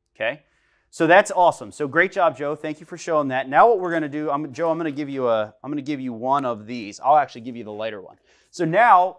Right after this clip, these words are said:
we're gonna highlight the D S H six hundred. So today, unfortunately, since I was traveling to get here, I don't have the water hookup ready to go. So we aren't gonna cut inside here.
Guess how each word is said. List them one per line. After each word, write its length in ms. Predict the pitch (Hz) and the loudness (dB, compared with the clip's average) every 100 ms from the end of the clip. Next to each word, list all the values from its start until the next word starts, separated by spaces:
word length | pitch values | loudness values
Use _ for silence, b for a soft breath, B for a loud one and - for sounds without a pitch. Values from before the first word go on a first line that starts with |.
| _ | _
we're 200 | - 165 | -8 -4
gonna 180 | 190 175 | 0 2
highlight 420 | 170 160 156 156 | 4 4 2 -2
the 80 | 131 | -6
D 220 | 117 170 | -10 -4
S 180 | 170 165 | -4 -4
H 240 | 170 147 | -10 -10
six 240 | - 165 - | -10 -10 -2
hundred. 380 | 156 127 101 92 _ _ _ _ _ _ _ | -2 -2 -8 -14 _ _ _ _ _ _ _
So 220 | - 196 | 2 2
today, 320 | 185 196 254 | 4 0 2
unfortunately, 580 | 208 - 208 202 190 165 | 0 -2 -4 -4 -4 -6
since 180 | 180 165 | -6 -6
I 40 | |
was 120 | 151 | -8
traveling 460 | - 180 185 170 165 | -4 0 0 0 -6
to 100 | 139 | -8
get 180 | 147 156 | -8 -6
here, 200 | 139 131 b b - | -6 -8 b b -6
I 80 | 143 | -6
don't 440 | 110 160 175 - | 0 2 2 -2
have 300 | 156 170 139 | -6 -8 -6
the 60 | 143 | -6
water 380 | 131 143 156 | -2 0 -2
hookup 420 | 139 143 - 127 127 | -6 -10 -8 -8 -8
ready 240 | 127 123 | -10 -10
to 80 | 117 | -12
go. 240 | 117 120 | -10 -8
So 180 | 107 117 | -10 -10
we 120 | 123 | -4
aren't 180 | 156 214 | -4 -4
gonna 160 | 202 151 | -8 -8
cut 260 | - 151 | -2 -2
inside 480 | 139 127 139 127 123 | -2 -6 -2 -2 -2
here. 320 | 117 113 117 | -8 -10 -10